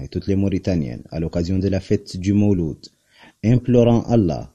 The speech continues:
pour que cette occasion se renouvelle dans la paix, la concorde et la bénédiction, pour nous,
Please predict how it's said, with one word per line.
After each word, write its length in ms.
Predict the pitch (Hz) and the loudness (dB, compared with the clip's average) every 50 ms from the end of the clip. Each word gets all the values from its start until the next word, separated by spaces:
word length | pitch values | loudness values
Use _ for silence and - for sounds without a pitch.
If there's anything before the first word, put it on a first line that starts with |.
| _ _ | _ _
pour 140 | - 85 - | -10 -10 -8
que 80 | - 90 | -6 -6
cette 220 | - 98 90 - | -6 -6 -2 -2
occasion 520 | 101 - - 113 101 - - 78 69 65 | -2 2 2 0 0 0 -4 -6 -8 -8
se 180 | - - - 87 | -10 -10 -8 -4
renouvelle 380 | 82 85 87 95 90 95 104 95 | -2 -2 0 0 0 0 0 0
dans 120 | 92 101 | 0 0
la 160 | 104 101 104 98 | 2 2 0 -2
paix, 380 | - - 87 76 - - - _ - | -4 -8 -8 -8 -8 -10 -16 _ -12
la 160 | - 76 78 | -8 -8 -8
concorde 600 | 80 - - 90 90 - - - 98 98 87 80 101 | -8 -4 -4 -4 -4 -4 -4 -2 -2 -2 -2 0 0
et 40 | 98 | 0
la 80 | 95 | 0
bénédiction, 840 | 85 87 98 98 92 80 87 82 - - - - - 58 57 - - _ _ _ _ _ _ _ _ _ _ _ _ | 0 0 0 0 0 -2 -6 -10 -14 -14 -16 -14 -14 -14 -14 -14 -16 _ _ _ _ _ _ _ _ _ _ _ _
pour 160 | - 123 113 | 2 2 4
nous, 360 | 98 101 101 92 95 104 | 4 2 2 0 0 -4